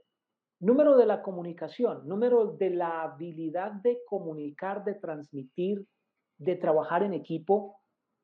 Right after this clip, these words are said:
pero sobre todo la habilidad de la creatividad, los dones, los talentos y las habilidades. Pero yo identifico en el conejillo de Indias la capacidad de comunicar,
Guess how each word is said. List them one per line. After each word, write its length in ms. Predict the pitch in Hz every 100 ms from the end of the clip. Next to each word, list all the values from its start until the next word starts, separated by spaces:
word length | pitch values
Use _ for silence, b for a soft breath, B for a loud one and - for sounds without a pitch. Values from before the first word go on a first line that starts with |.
| _ _ _ _ -
pero 280 | 185 175
sobre 420 | 175 - 170 160 151
todo 540 | 190 185 208 214 -
la 260 | 170 170 160
habilidad 460 | 160 160 160 160 160
de 260 | 160 202
la 220 | 190 160 -
creatividad, 880 | 165 143 143 151 143 147 165 185
los 240 | 175 156 139
dones, 260 | 175 180
los 200 | 180 160
talentos 520 | - 135 147 143 156 147
y 40 |
las 180 | 139 -
habilidades. 480 | 120 - _ - _ _ _
Pero 400 | 165 170 170 - _ _ _ _
yo 120 | 139
identifico 560 | 214 254 254 226 220 247
en 80 | 240
el 100 | 214
conejillo 400 | 202 180 190 233
de 60 | 208
Indias 360 | 220 240 233
la 180 | 180 165
capacidad 500 | 165 165 156 160 147
de 100 | -
comunicar, 540 | - 151 139 127 127